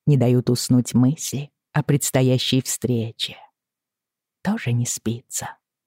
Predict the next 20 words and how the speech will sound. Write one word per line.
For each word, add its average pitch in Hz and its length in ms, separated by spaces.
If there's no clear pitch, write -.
шепнула 123 440
я 120 140
Джейми. 117 680
Он 135 200
придвинулся 127 640
ближе 143 560
и 254 100
тихо 143 420
ответил: 117 720
«Да. 95 380
Вспоминаю, 113 640
как - 220
в - 100
последний 107 580
раз - 460
пришел 127 420
домой. 113 540
Я 165 180
так 165 180
боялся 180 720